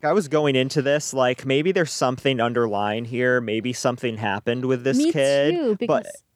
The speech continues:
Speaker 2: because that, that one scene where he was, like, holding the branches so Jennifer wouldn't get hit in the head. He just, like, seemed so polite and nice.
Speaker 1: Yeah, but I think it was just, you know.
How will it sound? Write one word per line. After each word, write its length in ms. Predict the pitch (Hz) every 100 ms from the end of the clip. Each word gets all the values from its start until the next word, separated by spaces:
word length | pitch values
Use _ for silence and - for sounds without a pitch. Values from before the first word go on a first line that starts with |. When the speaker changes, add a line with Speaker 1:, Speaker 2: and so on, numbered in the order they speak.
| -
Speaker 2:
because 200 | 254 269
that, 180 | - 240
that 200 | 277 240
one 220 | 294 320
scene 400 | - 311 311 262
where 140 | 220
he 80 | 220
was, 160 | 233 254
like, 100 | -
holding 460 | - 254 262 277
the 80 | 277
branches 520 | 208 208 220 233 247
so 140 | - 208
Jennifer 420 | 196 202 220 240
wouldn't 280 | 214 208 208
get 160 | -
hit 240 | - 226 -
in 80 |
the 60 | 208
head. 500 | 170 185 185 - 165 _ _ _ _
He 100 | 247
just, 140 | 247 233
like, 120 | 240
seemed 300 | - 285 285
so 140 | 294
polite 420 | 262 226 202 202 -
and 140 | 165
nice. 520 | 170 175 - 202 -
Speaker 1:
Yeah, 460 | 123 127 123 123 123
but 240 | - 117
I 100 | 131
think 240 | 135 170 165
it 60 |
was 160 | 123 117
just, 400 | - 117 - -
you 80 | 110
know. 320 | 95 92